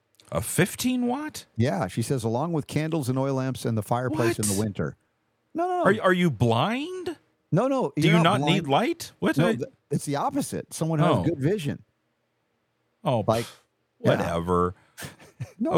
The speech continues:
Speaker 1: Okay,
Speaker 2: whatever.
Speaker 1: sure.
Speaker 2: What?
Speaker 1: Whatever. Okay.
Speaker 2: Okay. <laughs>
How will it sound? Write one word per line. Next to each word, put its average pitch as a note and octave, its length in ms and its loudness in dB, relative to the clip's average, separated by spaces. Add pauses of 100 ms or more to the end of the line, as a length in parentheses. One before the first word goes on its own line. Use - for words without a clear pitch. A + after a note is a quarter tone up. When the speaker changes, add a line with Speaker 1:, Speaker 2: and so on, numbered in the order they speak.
Speaker 1:
Okay, G#2+ 560 4
Speaker 2:
whatever. A2 140 -4
Speaker 1:
sure. F2 760 0 (400)
Speaker 2:
What? G2 300 -2 (2750)
Speaker 1:
Whatever. D2 400 -4 (120)
Okay. E2+ 280 -4 (160)
Speaker 2:
Okay. - 1400 -4 (880)
<laughs> D#3 120 4